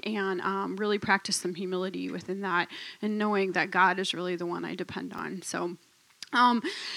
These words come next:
we're gonna kinda <laughs> draw ourselves to the screens. If you guys can see it, that's great. Um, if you can and wanna adjust your seats, feel free, or you wanna move into a different area,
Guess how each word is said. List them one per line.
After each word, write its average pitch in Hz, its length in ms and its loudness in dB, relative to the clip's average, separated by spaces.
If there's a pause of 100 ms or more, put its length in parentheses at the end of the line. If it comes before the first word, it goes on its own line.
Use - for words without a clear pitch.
(340)
we're 339 160 12
gonna 392 220 12
kinda 330 320 12 (200)
<laughs> 294 220 4
draw 277 220 12
ourselves 277 400 10
to 285 100 6
the 240 100 8
screens. 311 480 10
If 247 120 0
you 240 80 2
guys 233 240 8
can 226 140 -2
see 262 280 6
it, 247 160 6
that's 214 240 0
great. 240 380 6 (380)
Um, 208 580 10
if - 200 -2
you 233 120 -2
can 285 480 6
and 233 120 0
wanna 226 200 4
adjust 226 320 4
your 233 60 -2
seats, 233 360 0
feel 220 180 -2
free, 226 360 0
or 226 80 4
you 214 160 0
wanna 208 140 0
move 202 200 -2
into 208 240 -4
a 202 40 -6
different 185 460 -2
area, 202 520 6